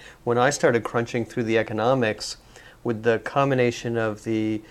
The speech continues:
rebates in California, the lowering equipment costs, and most importantly, the really high electric rates in California, the economics penciled out pretty well for people who were in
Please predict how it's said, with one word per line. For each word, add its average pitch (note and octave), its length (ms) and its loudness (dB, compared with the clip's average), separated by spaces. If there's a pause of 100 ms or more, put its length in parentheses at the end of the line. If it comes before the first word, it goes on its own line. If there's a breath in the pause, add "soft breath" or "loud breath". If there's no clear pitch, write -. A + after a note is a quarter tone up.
(340 loud breath)
rebates C3+ 480 2
in C#3 80 -2
California, A#2 840 2
the G#2+ 240 0
lowering A#2 680 4
equipment B2 460 -6
costs, G#2 440 -4
and A2+ 100 -4
most A#2 180 0
importantly, B2 380 -2
the G#2 100 -4
really B2+ 380 -4
high A#2+ 240 -4
electric A#2+ 420 -4
rates G#2 220 -6
in A2 80 -10
California, A2+ 560 -2 (380 loud breath)
the D#3 80 4
economics D#3+ 440 2
penciled C3 380 -2
out A#2 160 2
pretty B2+ 180 -2
well F#3 240 4
for - 140 -4
people C3 380 -2
who C3 260 -4
were B2+ 320 0
in A2+ 380 -2